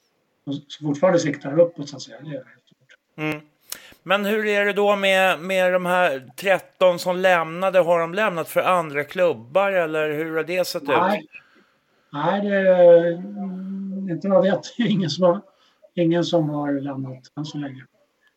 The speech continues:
Speaker 1: Eh, men det är, det, kan jag säga att silly season börjar nu, så att säga. Så, så vi gör vårt bästa för att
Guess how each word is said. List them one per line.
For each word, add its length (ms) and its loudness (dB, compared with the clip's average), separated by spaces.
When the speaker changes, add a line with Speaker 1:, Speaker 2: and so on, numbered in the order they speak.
Speaker 1:
Eh, 640 -6
men 340 -2
det 160 6
är, 220 8
det, 260 -2
kan 100 -2
jag 60 4
säga 160 4
att 80 -4
silly 240 2
season 440 0
börjar 300 -2
nu, 200 -6
så 120 -14
att 80 -12
säga. 240 -14
Så, 240 -16
så 180 -16
vi 280 -4
gör 100 2
vårt 180 2
bästa 360 -2
för 340 -4
att 100 -10